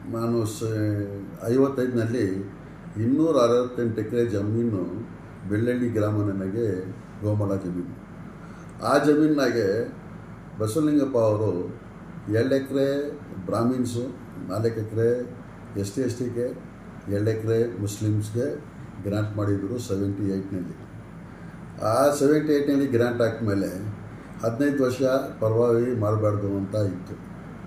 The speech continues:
ಅದು ಆದಮೇಲೆ, ಹದಿನೈದು ವರ್ಷ ಆದಮೇಲೆ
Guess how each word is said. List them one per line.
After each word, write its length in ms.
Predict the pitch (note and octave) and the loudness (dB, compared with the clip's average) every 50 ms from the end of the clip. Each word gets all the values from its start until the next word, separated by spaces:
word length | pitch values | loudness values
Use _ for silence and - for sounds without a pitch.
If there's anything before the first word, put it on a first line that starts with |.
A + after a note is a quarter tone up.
| - - - - - - - - - | -14 -14 -14 -14 -16 -16 -12 -6 -2
ಅದು 640 | G#2+ A#2 B2 C#3+ D#3 D3+ D#3+ F3 E3 D#3+ D#3 - - | 0 4 6 6 6 6 6 6 6 6 6 4 2
ಆದಮೇಲೆ, 800 | - A#2+ B2+ C#3 D3 C#3+ D3 C#3+ C3+ C3 B2 A2 G#2+ A2 A2+ A2+ | 4 6 6 6 6 4 4 2 4 4 6 4 4 4 2 2
ಹದಿನೈದು 320 | A2 A#2+ B2 A#2 A2+ A#2 | 0 0 0 2 2 2
ವರ್ಷ 160 | A2+ G#2 - | 2 2 0
ಆದಮೇಲೆ 640 | A#2 A2 A2 A2+ A2 - G#2 F#2 E2 E2 F2+ G2 G2+ | 2 2 2 2 0 0 -4 -4 -4 -4 -4 -4 -6